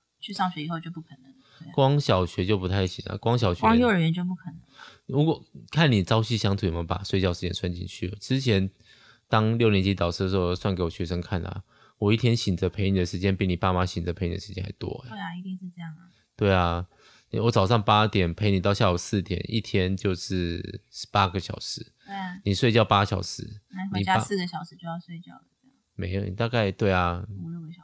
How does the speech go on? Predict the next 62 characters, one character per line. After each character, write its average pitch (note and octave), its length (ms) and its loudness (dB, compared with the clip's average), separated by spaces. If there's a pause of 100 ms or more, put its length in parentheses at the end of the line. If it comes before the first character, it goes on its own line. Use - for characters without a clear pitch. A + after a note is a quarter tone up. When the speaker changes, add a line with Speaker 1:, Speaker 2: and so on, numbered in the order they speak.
Speaker 1:
时。 - 200 -10
Speaker 2:
五 F#2 100 -4
六 G2 160 -2
个 F#2+ 160 -6
小 F#2+ 160 -8
时 - 220 -12
啊。 - 140 -16 (840)
啊。 - 140 0
Speaker 1:
可 G3+ 80 2
是 G#3 100 -8
他 A#3+ 120 -8
们 G#3+ 80 -12
又 A3+ 60 -14
去 A3+ 100 -18
安 G3 160 -8
亲 F#3+ 240 -12
班。 F3 240 -16 (100)
Speaker 2:
对 G#2 160 2
啊， F#2 120 2
还 F#2+ 100 4
去 G2 140 0
安 F#2+ 120 2
亲 F2+ 220 -4
班。 F2 220 -4
Speaker 1:
对 F#2+ 380 -6
啊。 F3+ 280 -4
Speaker 2:
所 A2 180 2
以 G2+ 180 4
其 A2+ 240 0
实 G#2 200 2
就 A2 120 4
是 A2 180 2
看 B2+ 200 2
你 F#2+ 80 4
觉 F#2+ 140 0
得 F#2+ 60 4
这 G#2+ 140 2
两 F2+ 200 2
年 F2 120 0
怎 F2 120 -6
么 F#2+ 60 0
样， F#2+ 160 2
这 C#3+ 140 4
不 A#2+ 120 2
是 C3+ 220 4 (320)
我 G#2+ 180 -2
们 F#2+ 160 2
要， G#2+ 80 6
我 G#2 40 4
们 F#2+ 440 2
要 G#2+ 120 4
情 F#2 240 -2
绪 G2+ 160 -2
勒 F2 220 0
索， G2 180 -6
因 G#2 80 2
为 A2 60 2
我 G2 60 0
知 - 60 -6
道 G#2 120 2
很 F2 120 -2
多， F#2 280 0